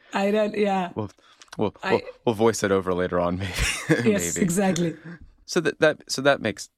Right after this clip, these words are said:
Speaker 2: that makes sense. That, you know, waiting until the customer's complaining enough that they wanna cancel,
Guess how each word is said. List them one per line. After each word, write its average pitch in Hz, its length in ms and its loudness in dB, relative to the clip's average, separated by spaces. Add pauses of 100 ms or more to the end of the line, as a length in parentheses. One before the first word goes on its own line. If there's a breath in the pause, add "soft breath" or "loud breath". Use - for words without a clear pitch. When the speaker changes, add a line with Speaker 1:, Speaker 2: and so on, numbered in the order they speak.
Speaker 2:
that 117 140 4
makes 101 200 -2
sense. - 400 -10 (280)
That, 92 460 -2 (360)
you 85 80 -10
know, 80 160 -4
waiting 92 440 -2
until 82 680 -4 (400)
the - 80 -10
customer's 85 400 -6
complaining 82 760 -4 (300)
enough 82 460 -2
that 78 140 -8
they 80 100 -2
wanna 80 220 -4
cancel, 76 680 -6